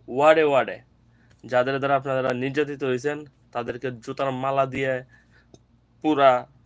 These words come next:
থানা ঘুরান, তাদের শিক্ষা হবে। আপনারা যাদের কাছে নির্যাতিত হইছেন, যে একটা কথা বলতে পারছেন না, সত্য কথাটা বলতে পারেন নাই, আপনার মুখ চেপে ধরে রাখছে, বই দেখাইছে,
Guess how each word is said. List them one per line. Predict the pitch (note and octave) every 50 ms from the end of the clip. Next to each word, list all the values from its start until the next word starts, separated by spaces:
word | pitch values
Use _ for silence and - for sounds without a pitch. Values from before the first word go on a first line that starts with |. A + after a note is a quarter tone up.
| _ _ _ -
থানা | C3+ C3 C3 B2+ A#2
ঘুরান, | A2+ A2 A2 A2 G#2+ G2 G2 A#2 - _ _ _ _ _ _ _ _ _ _ _ _ _ _ _ _
তাদের | - A#2+ A#2 A#2+ A2+
শিক্ষা | - - C#3 C3 - - B2 A2+
হবে। | B2+ A2 G#2 G2 - _ _ _ _ _ _ _ _ _ _ _ _ _ _ _ _ _ _ _ _ _ _ _ _ _ _ _ _ _ _ _ _ _ _ _ _ _ _ _ _ _ _ _ _ _ _ _ _ _ _ _ _ _ _ _ _ _ _ _ _ -
আপনারা | A2+ A2+ - - B2 B2 B2+ C3 C3+
যাদের | B2 B2+ B2 B2+ C3 C3
কাছে | B2+ C#3 C3+ B2+ C#3 C3+
নির্যাতিত | B2 B2 C3 B2+ C3 C#3 C3 C#3 B2+ C3+
হইছেন, | B2 A#2 A2+ - B2 A2+ A2+ A2+
যে | A2 A#2
একটা | A#2 A2+ A2+ - - A#2+ A2
কথা | C3+ C3 C3 C3+ C3
বলতে | C3 C3+ C3 B2+ C3+
পারছেন | C3 C#3 B2+ A#2+ - A#2 A2+
না, | A2+ A2
সত্য | A2 - - D3 - _ - D#3+
কথাটা | D#3 D#3 D#3 D#3 C3 C3+ B2+ A#2+ - B2
বলতে | B2 A#2+ C3 C3+ C3+ C#3
পারেন | C3+ C3+ C3 A#2+
নাই, | A#2+ A#2 A#2 A2 G#2+ A2 _ _ _ _ _ _ _ _
আপনার | - A#2 A#2 B2+ A#2+ A2+
মুখ | A#2 B2 C3 C3
চেপে | - - D3 C3+ C3 C3
ধরে | B2 B2 B2 A#2+
রাখছে, | A#2+ A#2+ B2+ - - A2+ A2 - _ _ _ _ _ _ _ _ _ _ _ - B2
বই | A#2 A#2+ A#2+ B2+ C3
দেখাইছে, | C#3 C#3 C#3 C#3+ C#3 C3 B2+ - B2 A2+ A2